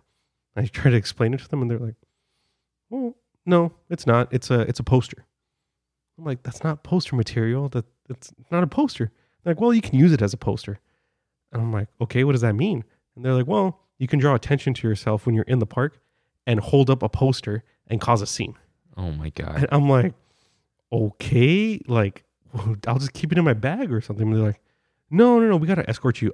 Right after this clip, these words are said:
Speaker 1: off premises now." I'm like, mind you, this is, like, three, four months after I did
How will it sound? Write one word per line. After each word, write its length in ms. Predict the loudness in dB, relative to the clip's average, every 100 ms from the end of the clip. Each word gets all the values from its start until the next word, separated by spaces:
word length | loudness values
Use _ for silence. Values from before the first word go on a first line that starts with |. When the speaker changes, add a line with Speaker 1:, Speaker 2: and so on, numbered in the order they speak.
| -2
Speaker 1:
off 240 | -2 -2
premises 460 | -4 -6 -8 -12 -12
now." 140 | -14 -16 _ _ _ _ _ _ _ _ -10
I'm 160 | -4 0
like, 340 | 0 -2 -6 _ _ _ -20 -20 -6
mind 260 | -2 2
you, 60 | 2
this 160 | 0 -2
is, 100 | -4
like, 160 | -4
three, 200 | 0 0
four 200 | 2 2
months 220 | 4 2
after 300 | 0 -6 -2
I 80 | -2
did 280 | 0 -2 -2